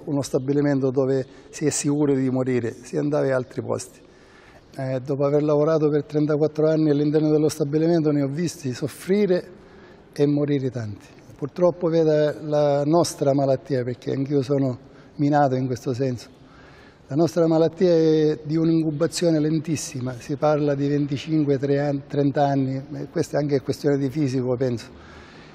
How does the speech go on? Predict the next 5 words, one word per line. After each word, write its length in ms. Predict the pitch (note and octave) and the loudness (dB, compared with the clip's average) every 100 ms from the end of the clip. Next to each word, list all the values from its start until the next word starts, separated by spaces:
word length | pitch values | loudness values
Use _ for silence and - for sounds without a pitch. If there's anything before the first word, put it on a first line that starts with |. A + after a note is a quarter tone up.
| - - | -20 -2
E 680 | F#3+ D#3+ D#3+ D#3+ D3+ D3+ C#3+ C#3+ E3+ | 4 6 6 6 4 4 0 -4 -4
veder 540 | D#3+ E3+ F#3+ F3+ E3+ | 0 4 4 4 2
soffrire 800 | - F3 - G3+ G3+ F3 D#3 D3 - - - - - | 2 -2 0 2 4 6 4 0 -10 -20 -20 -20 -18
sia 360 | - - F#3+ F3 | -10 0 4 4
l'ammalato 680 | E3+ E3 D#3 C#3+ B2+ B2+ | 4 4 4 4 4 0